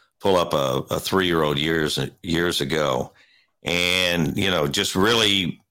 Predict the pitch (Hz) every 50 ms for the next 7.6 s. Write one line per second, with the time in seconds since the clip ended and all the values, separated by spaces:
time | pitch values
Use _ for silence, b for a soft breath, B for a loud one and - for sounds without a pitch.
0 | _ _ _ _ _ _ _ - 87 87 104 113 113 - - 110 110 104 98 -
1 | 101 98 90 87 85 80 80 82 85 87 82 80 80 80 78 78 80 80 80 80
2 | 78 76 - - b b b b b b b b b b b _ _ 78 80 78
3 | 76 73 73 71 71 69 67 64 - 80 82 90 98 104 107 107 104 90 80 -
4 | 104 92 90 87 85 87 82 82 82 - - 85 - 73 73 73 71 69 69 67
5 | 67 65 - - - _ _ - - - _ _ _ _ 90 92 85 78 76 78
6 | 110 - - _ _ _ _ _ - - 90 90 92 87 87 85 85 85 87 82
7 | - - - - - 82 82 80 80 80 82 -